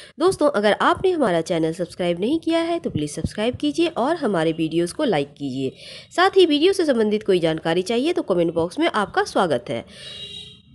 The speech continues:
कुंभ राशि वालों, लोग आपको फॉलो करते हैं, आपकी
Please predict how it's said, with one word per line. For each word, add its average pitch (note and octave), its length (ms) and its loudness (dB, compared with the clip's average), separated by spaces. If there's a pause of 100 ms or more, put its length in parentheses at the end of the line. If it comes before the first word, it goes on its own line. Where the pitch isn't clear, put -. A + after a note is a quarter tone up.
(320)
कुंभ G4+ 200 8
राशि G3 280 4
वालों, E3+ 340 4 (1120)
लोग F4 320 6
आपको C#4 520 2 (180)
फॉलो A#3 360 6
करते D3+ 380 -2
हैं, D3+ 240 -8 (160)
आपकी A#3+ 640 -2